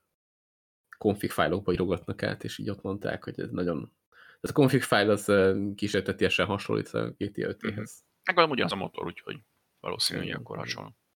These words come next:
Speaker 1: És ilyen elég durva átírásokat csináltak, tehát mit tudom én, átállították úgy a,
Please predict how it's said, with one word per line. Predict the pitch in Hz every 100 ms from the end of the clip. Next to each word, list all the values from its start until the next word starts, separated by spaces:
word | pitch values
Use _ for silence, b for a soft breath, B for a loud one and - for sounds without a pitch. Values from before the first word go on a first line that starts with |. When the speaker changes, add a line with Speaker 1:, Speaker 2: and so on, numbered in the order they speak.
| _ _ _ _ _ _ _ B B B _ _
Speaker 1:
És | - -
ilyen | 107 98
elég | 107 104 104 120
durva | 107 110 104 101 95
átírásokat | 101 104 101 95 - 101
csináltak, | - 104 95 98 104 104
tehát | - -
mit | 104 -
tudom | - 90
én, | 67
átállították | - 101 - 101 98 - 95 92
úgy | 101 101
a, | 98 98 98